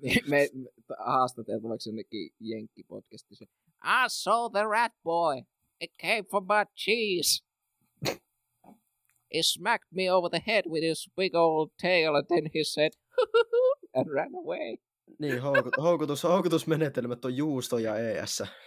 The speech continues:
Speaker 1: Ratboy pärisee.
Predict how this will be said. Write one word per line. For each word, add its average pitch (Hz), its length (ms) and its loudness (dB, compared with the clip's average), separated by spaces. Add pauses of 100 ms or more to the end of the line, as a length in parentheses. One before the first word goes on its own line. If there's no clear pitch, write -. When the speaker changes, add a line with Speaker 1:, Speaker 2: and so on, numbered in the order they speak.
(3750)
Speaker 1:
Ratboy 147 680 4
pärisee. 139 840 0